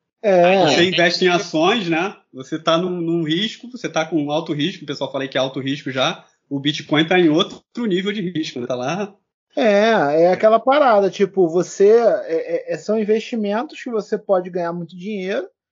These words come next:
Speaker 1: né? Mas você tem que ter consciência que você pode perder dinheiro também.
Speaker 2: Sim.
Speaker 1: Então,
Speaker 2: Também.
Speaker 1: são, sempre que você vai fazer investimentos de, de alto risco ou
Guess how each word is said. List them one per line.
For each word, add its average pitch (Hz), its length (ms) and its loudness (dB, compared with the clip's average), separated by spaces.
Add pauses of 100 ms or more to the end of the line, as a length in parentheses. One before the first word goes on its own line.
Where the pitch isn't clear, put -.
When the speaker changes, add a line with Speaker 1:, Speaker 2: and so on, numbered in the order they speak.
(420)
Speaker 1:
né? 196 420 -4
Mas 220 440 -2
você 247 180 -10
tem 254 160 -8
que - 60 -20
ter 254 140 -6
consciência 262 720 -8
que 285 60 -20
você 330 220 -10
pode 381 280 -10
perder 330 360 -2
dinheiro 370 360 -8
também. 254 440 -4
Speaker 2:
Sim. 170 100 -14
Speaker 1:
Então, 233 380 -4 (220)
Speaker 2:
Também. 113 240 -12
Speaker 1:
são, 220 640 0 (100)
sempre 226 320 -4
que 302 40 -6
você 262 180 -4
vai 254 120 2
fazer 233 260 -2
investimentos 190 800 -6
de, 160 280 -6
de 151 220 -6
alto 196 360 0
risco 196 480 -10
ou 156 420 -2